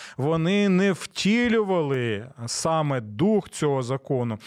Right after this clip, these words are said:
Так, вони не втілювали піклування Боже, любов Божу тощо. Чому я кажу про любов? Так? Тому що дійсно, а, Господар, Пан, який боявся Бога, який любив Бога, він, е,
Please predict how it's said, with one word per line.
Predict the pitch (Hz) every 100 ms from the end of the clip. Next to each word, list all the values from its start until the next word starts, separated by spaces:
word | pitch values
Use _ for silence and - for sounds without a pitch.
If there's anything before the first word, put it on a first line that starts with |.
| - - - -
Так, | 151 180 180
вони | 139 151 202 175
не | 165 180
втілювали | 170 - - 185 208 196 160 143
піклування | - 139 139 139 131 120 120
Боже, | 110 120 110 131
любов | 139 113 160 202 165
Божу | 135 131 113
тощо. | 127 180 151 - 107
Чому | - 135 202
я | 247
кажу | - 175 139 180
про | - 151 160
любов? | 139 127 147 139 107
Так? | - 160 185 - -
Тому | - 139
що | 139 -
дійсно, | 104 107 180 208 214 226 226 _ _ _ -
а, | 123 123 113
Господар, | 107 127 - 156 190 208 226 226 220 _ _
Пан, | - 151 180 196 202 196 - -
який | 123 127 - 175 160 117 -
боявся | 123 110 131 139 147 131 -
Бога, | 107 110 185 185
який | 147 139 - 156
любив | 135 120 135 135 101
Бога, | 101 139 214 208 226 220 - -
він, | 113 107 147 208 220 214
е, | 220 202